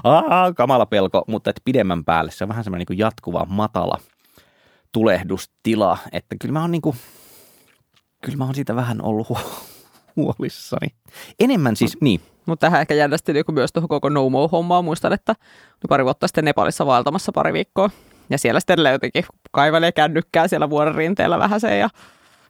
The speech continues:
Speaker 2: kun yrittää päästä johonkin wifiin kiinni ja sit joutuu vaan toteamaan, että okei, täällä ei nyt oo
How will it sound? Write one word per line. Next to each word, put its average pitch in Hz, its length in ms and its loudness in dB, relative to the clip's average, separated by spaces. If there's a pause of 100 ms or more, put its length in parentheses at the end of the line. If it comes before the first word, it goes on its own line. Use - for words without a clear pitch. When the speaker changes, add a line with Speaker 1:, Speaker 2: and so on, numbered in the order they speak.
(240)
Speaker 2:
kun 160 220 0
yrittää 175 400 0
päästä 175 280 -4
johonkin 180 260 0
wifiin 160 360 0
kiinni 160 320 0
ja 185 100 2
sit 190 160 -6
joutuu 160 300 0
vaan 175 140 2
toteamaan, 180 400 -2
että 226 60 -2
okei, 262 200 -2
täällä 240 240 2
ei 214 60 2
nyt 202 200 -2
oo 143 140 2